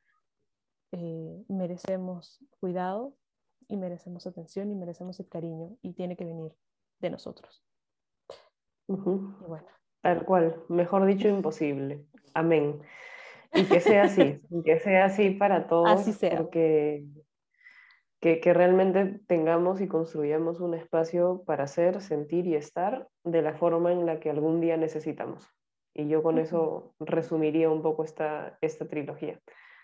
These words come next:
Speaker 2: Muchas gracias a todas las personas que están del otro lado. Gracias a ti, Sumi, por regalarme este espacio de, de reflexión personal. Creo que a las dos estos episodios nos han movido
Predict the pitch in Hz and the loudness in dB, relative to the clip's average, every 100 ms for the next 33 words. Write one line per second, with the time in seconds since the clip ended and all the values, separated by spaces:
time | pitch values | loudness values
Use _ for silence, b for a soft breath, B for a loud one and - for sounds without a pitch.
0 | B - 214 208 202 208 196 196 196 190 | B 0 2 2 2 2 2 2 0 -2
1 | - - 185 180 175 156 175 175 175 165 | -4 0 0 -2 -6 -4 0 0 0 -6
2 | 160 165 165 151 151 147 147 165 165 170 | -4 0 2 2 0 -2 0 2 2 0
3 | - _ 151 156 160 175 143 - 170 170 | -8 _ -2 0 -2 -4 -10 -2 -2 -2
4 | 160 160 160 151 139 - 143 147 143 160 | -2 -2 -2 -2 -2 -6 -4 -2 0 2
5 | 156 165 165 165 - 156 156 165 147 139 | 2 0 -2 -8 -6 -6 -2 0 0 -2
6 | 143 b b b 156 160 156 160 156 165 | -8 b b b 0 2 2 0 2 0
7 | 170 170 147 139 165 254 165 165 160 143 | 0 -4 -4 -2 -2 0 0 2 0 -2
8 | 156 160 170 160 160 165 165 - 143 156 | 0 2 2 -2 -4 -4 -4 -6 0 2
9 | 160 156 160 160 156 151 156 156 | 2 0 -2 0 0 2 2 0